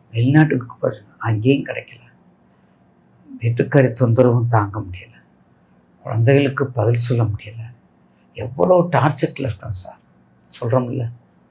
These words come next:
எவ்வளோ டார்ச்சர்ல இருக்கிறேன் சார். அப்ப என்ன செய்யணும்? அந்த டார்ச்சர்ட்டை ரிமூவல் பண்ணணும். அப்ப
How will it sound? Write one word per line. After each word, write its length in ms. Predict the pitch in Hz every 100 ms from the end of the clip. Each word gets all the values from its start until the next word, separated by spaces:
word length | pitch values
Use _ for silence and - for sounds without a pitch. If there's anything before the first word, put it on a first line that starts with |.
| _ _ - -
எவ்வளோ 320 | 113 117 160 151
டார்ச்சர்ல 520 | 139 147 135 143 -
இருக்கிறேன் 320 | 120 120 - -
சார். 180 | - - _ -
அப்ப 160 | 120 127
என்ன 240 | 113 120 131 -
செய்யணும்? 360 | - - - - _ _ _ _ _ _ _ _ - -
அந்த 220 | 117 117 120
டார்ச்சர்ட்டை 560 | 123 135 - - - 120
ரிமூவல் 480 | 117 131 147 143 127 -
பண்ணணும். 440 | 110 - _ _ _ - - - - _ _ _ _ _ - - _ _ -
அப்ப 160 | 135